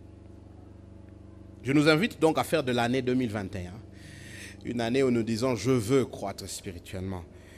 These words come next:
Je veux utiliser les moyens que Dieu a mis à ma disposition pour croître. » C'est comme quelqu'un qui, chez lui, a une salle de gymnastique et dans la salle de gymnastique, vous avez tous les outils.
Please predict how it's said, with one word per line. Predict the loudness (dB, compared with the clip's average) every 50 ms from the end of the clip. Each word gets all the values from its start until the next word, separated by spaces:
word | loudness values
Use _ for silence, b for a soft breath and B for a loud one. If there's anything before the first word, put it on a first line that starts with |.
| B B B B B
Je | -8 -2 0
veux | 0 2 2 6 6 6 6 6 2 -4
utiliser | -6 -6 -4 -6 -6 -4 -4 -4 -2 -2 -2
les | -2 -2
moyens | -4 -4 -4 -4 -4 -6 -6 -8 -8
que | -10 -10
Dieu | -10 -8 -4 -2 -2 -2 -2 -4
a | -4 0
mis | 2 4 6 6 4 4 2 -2
à | -4
ma | -4 -4 -4
disposition | -6 -6 -8 -8 -8 -8 -6 -6 -4 -4 -4 -6 -6 -6 -6 -6 -6 -6 -10 -14 -12
pour | -12 -12 -12 -12 -12
croître. » | -10 -10 -10 -10 -12 -20 -20 -20 B B B B B B B B
C'est | 2 6
comme | 6 6 8
quelqu'un | 8 6 6 8 8 6 6
qui, | 6 4 2 0 2
chez | 4 6 6 6
lui, | 6 6 4 4 2 -4 -16 -18 -18 -14 -4
a | 2 4 6
une | 6 6 4
salle | 4 4 4 4 4
de | 2
gymnastique | 0 0 0 -2 -2 -4 -4 -4 -6 -4 -2 -2
et |
dans | -2 0 0
la | 0 2
salle | 2 2 2 2
de | 2
gymnastique, | 0 0 0 0 -2 -2 -4 -6 -8 -8 B B B B B
vous | 0 2
avez | 2 2
tous | 2 2 2
les | 2 2 2
outils. | 0 -2 -4 -4 -8 -8 -8